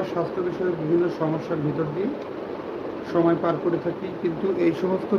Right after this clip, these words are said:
বিষয়গুলো আমাদেরকে আসলে রোগ সমাধানের পরিবর্তে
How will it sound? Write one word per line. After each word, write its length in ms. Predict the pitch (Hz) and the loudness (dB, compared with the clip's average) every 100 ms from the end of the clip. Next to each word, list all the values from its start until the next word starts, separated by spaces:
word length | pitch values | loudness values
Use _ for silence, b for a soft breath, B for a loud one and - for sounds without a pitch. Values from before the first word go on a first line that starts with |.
| 160 | 2
বিষয়গুলো 480 | 143 175 170 151 156 - - - - - - - | 0 2 2 2 0 -2 -6 -6 -8 -8 -6 2
আমাদেরকে 380 | 165 180 185 185 156 | 4 4 2 2 2
আসলে 280 | 151 170 147 143 - - - - - - - - - - | 2 2 2 2 -2 -8 -8 -10 -10 -10 -10 -6 2 4
রোগ 140 | 117 - | 4 4
সমাধানের 420 | 175 180 190 208 208 | 2 4 4 2 2
পরিবর্তে 520 | 196 185 185 - 202 | 2 2 0 -2 0